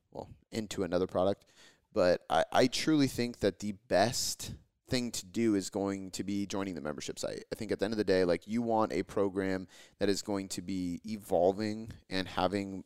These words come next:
more eyes on it constantly. Like, the ebooks don't get updated. So i-, if you want a program that's periodized, it's evolving, I'm going in, I'm changing it, I'm making sure that's progressive for you, um, you get feedback on,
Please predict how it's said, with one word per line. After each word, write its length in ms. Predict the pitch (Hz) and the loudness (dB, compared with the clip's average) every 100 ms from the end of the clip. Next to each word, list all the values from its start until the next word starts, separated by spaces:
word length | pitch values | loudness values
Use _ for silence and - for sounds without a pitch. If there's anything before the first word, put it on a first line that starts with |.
| _ | _
more 240 | 101 110 76 | -4 -2 0
eyes 260 | 85 95 | 0 2
on 140 | 104 101 | 0 -2
it 120 | - | -6
constantly. 560 | - 90 - 117 113 | -4 -4 -4 -6 -2
Like, 160 | 104 92 | 0 -2
the 200 | 78 131 | -2 0
ebooks 220 | 135 - | 2 0
don't 160 | 107 104 | -4 -2
get 140 | 104 | 0
updated. 500 | 85 - - - 60 - - - - - | 0 0 -4 -6 -8 -10 -20 -20 -20 -10
So 460 | - 107 101 90 - - _ _ _ - | 2 6 6 4 0 -20 _ _ _ -4
i-, 100 | 101 | -2
if 160 | 101 - | -2 0
you 80 | 151 | 2
want 140 | 139 | 4
a 40 | |
program 420 | - 123 113 113 104 | 4 4 4 2 2
that's 160 | 95 | -2
periodized, 640 | - - 113 101 92 92 76 | -2 -2 2 4 6 4 0
it's 140 | - | -8
evolving, 560 | 95 95 101 92 95 73 | 2 6 6 4 -4 -4
I'm 120 | 92 | -4
going 280 | 101 95 95 | 0 0 -2
in, 100 | 90 | -6
I'm 80 | 71 | -6
changing 440 | - 110 98 101 | -4 -4 -4 -2
it, 100 | 101 | -2
I'm 140 | 85 | 0
making 260 | 92 90 85 | -4 -6 -10
sure 160 | - 90 | -4 -2
that's 140 | 76 | -2
progressive 580 | - - 95 113 - 101 | -6 -2 4 4 2 -4
for 200 | 113 107 | -2 0
you, 380 | 107 104 104 107 - | 2 2 0 -4 -10
um, 260 | 92 69 80 | -6 -6 -6
you 100 | 98 | -4
get 120 | - | -6
feedback 580 | - - 117 110 104 - | -6 -4 -2 4 2 2
on, 480 | 101 101 101 101 | -2 -2 -4 -8